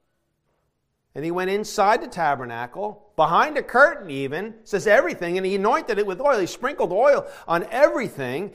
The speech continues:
and then he comes outside and he sprinkled some of it on the altar seven times. And he anointed the altar and all its utensils. Remember, for, for having the,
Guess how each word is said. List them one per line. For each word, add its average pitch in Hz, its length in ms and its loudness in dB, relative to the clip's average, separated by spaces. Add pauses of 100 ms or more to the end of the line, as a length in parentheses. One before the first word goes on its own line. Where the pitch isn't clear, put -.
(140)
and 170 80 -2
then 262 100 2
he 294 80 -4
comes 226 340 2
outside 185 1040 2 (760)
and 214 100 2
he 226 80 -2
sprinkled 262 480 -2
some 226 220 -4
of 226 100 -4
it 233 120 -4
on 208 220 -2
the 202 200 -6
altar 233 640 4 (160)
seven 220 640 -10
times. 110 680 -12 (800)
And 185 140 0
he 208 100 4
anointed 226 500 0
the 170 100 -2
altar 143 500 -2
and 190 240 -8
all 269 440 6
its 247 200 0
utensils. 202 640 -8
Remember, 156 320 -4
for, 151 320 -6 (160)
for 170 160 -2
having 180 520 0
the, 156 280 -6